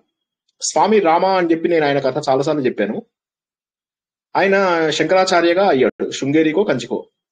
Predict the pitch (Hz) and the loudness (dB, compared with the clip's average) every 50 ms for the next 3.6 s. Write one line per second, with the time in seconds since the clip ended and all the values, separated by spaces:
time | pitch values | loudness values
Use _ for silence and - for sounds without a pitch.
0 | _ _ 120 127 135 147 139 135 135 123 - 123 117 - 123 117 101 98 85 - | _ _ -4 -2 -2 -2 -4 -4 -6 -8 -8 -10 -8 -4 -2 -2 -2 -2 -8 -10
1 | _ _ _ _ _ _ _ _ _ _ _ _ _ _ _ _ _ _ _ _ | _ _ _ _ _ _ _ _ _ _ _ _ _ _ _ _ _ _ _ _
2 | _ _ - 170 214 - 240 226 202 190 185 185 180 180 175 170 165 165 170 160 | _ _ -2 -2 2 2 2 2 2 0 0 0 0 0 0 0 0 0 -2 0
3 | 147 151 165 170 170 190 214 214 208 - - | 0 -2 0 2 2 2 2 2 0 -2 -6